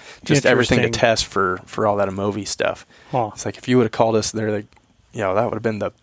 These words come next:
Speaker 1: best specimen we've ever had," you know?
Speaker 2: Interesting. Yeah, 'cause that just don't, it don't.
Speaker 1: It doesn't
Speaker 2: I know of
Speaker 1: happen.
Speaker 2: a handful, a ha-, like, a couple other ones,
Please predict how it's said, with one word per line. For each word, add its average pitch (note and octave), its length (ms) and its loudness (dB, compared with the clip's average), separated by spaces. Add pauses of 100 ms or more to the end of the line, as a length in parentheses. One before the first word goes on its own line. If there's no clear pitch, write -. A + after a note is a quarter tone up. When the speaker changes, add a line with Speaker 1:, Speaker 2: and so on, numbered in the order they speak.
Speaker 1:
best B2+ 320 2
specimen A2+ 460 0
we've G#2+ 160 -4
ever A#2+ 260 4
had," G#2 320 2
you G2+ 80 -10
know? G2 200 -4
Speaker 2:
Interesting. C3 500 -4
Yeah, C#3+ 260 6
'cause - 140 -12
that D3+ 160 4
just C#3 240 -4
don't, C3 240 -4 (100)
it C#3 100 -4
don't. B2 240 -4 (360)
Speaker 1:
It D3 100 4
doesn't C#3+ 180 6
Speaker 2:
I F3 40 8
know G3+ 240 8
of D#3 80 4
Speaker 1:
happen. D3+ 100 6
Speaker 2:
a - 20 2
handful, D3 760 2 (1040)
a D3+ 100 -2
ha-, B2+ 300 -4
like, C3+ 380 0 (460)
a - 140 -8
couple D3 600 4
other A#2+ 280 0
ones, A#2 560 -6